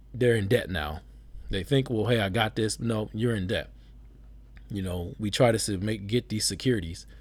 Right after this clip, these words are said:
But for all us young, well, for the young people coming out here that's in your twenties and haven't did all that stuff yet, you don't have to accrue all this debt.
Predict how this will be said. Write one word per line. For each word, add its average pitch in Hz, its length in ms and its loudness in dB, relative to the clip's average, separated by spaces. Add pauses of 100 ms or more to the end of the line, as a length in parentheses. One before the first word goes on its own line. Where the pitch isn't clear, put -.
(300)
But 90 160 -2
for 117 160 4
all 123 160 8
us 113 100 4
young, 117 320 2
well, 90 320 2 (100)
for 110 220 2
the 95 80 2
young 131 320 6
people 143 380 0
coming 131 240 4
out 127 120 0
here 127 200 6
that's 117 180 4
in 117 100 2
your 113 120 0
twenties 131 340 4
and 104 100 -2
haven't 107 720 -2
did 120 160 2
all 127 140 6
that 127 160 4
stuff 131 200 2
yet, 143 240 4 (720)
you 123 120 2
don't 139 140 6
have 131 180 6
to 113 80 0
accrue 110 320 2
all 92 180 0
this 87 180 0
debt. 85 380 -4